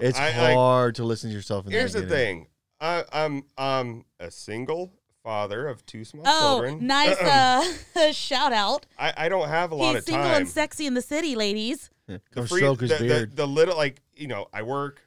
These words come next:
Speaker 2: I have my kids, I get home, I cook, and then, like, my li-, like, hour or two I have to
Speaker 3: He
Speaker 2: myself,
Speaker 3: cooks.
Speaker 2: I cook very well.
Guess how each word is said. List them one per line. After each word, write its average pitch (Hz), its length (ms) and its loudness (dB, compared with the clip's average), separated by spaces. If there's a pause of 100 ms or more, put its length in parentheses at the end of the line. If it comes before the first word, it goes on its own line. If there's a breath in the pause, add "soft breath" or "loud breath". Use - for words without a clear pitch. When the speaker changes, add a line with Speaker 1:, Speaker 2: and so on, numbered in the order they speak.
(240)
Speaker 2:
I 98 60 -8
have 101 100 -6
my 85 100 -10
kids, 139 460 -4
I 85 120 -6
get 98 140 -6
home, 127 300 -4
I 80 100 -12
cook, 127 500 -4
and 113 180 -8
then, 117 180 -4
like, 107 260 -4
my 139 340 -2
li-, 135 280 -6
like, 120 340 -6
hour 131 320 -2
or 127 100 -4
two 131 220 -8
I 127 60 0
have 123 180 -2
to 113 60 -14
Speaker 3:
He - 20 -6
Speaker 2:
myself, 113 480 -2
Speaker 3:
cooks. - 160 -20 (500)
Speaker 2:
I 95 180 -8
cook 85 300 -16
very 92 220 -12
well. 85 220 -16